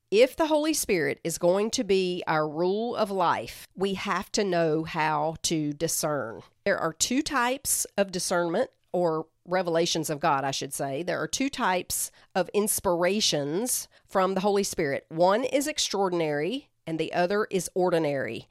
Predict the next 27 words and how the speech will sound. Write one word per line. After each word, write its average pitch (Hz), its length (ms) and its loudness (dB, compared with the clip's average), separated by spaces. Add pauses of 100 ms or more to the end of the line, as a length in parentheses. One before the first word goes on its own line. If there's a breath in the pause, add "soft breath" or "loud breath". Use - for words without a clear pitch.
(120 soft breath)
The 190 120 0
extraordinary 277 800 2
would 202 180 2
be 196 140 2
something 233 440 0
like 190 260 -2
Paul 220 400 2
on 190 140 0
the 175 60 2
road 190 260 4
to 220 60 -4
Damascus, 190 640 0
where 175 140 -2
he's 151 220 -8
blinded 202 500 0
by 208 160 4
the 175 100 2
light 208 380 2
and 160 200 -2
he 156 180 -4
hears 226 340 0
Jesus's 247 600 -2
voice, 294 440 4
and 170 180 -2
it 151 120 -2
is 131 180 -4
clear 262 580 -2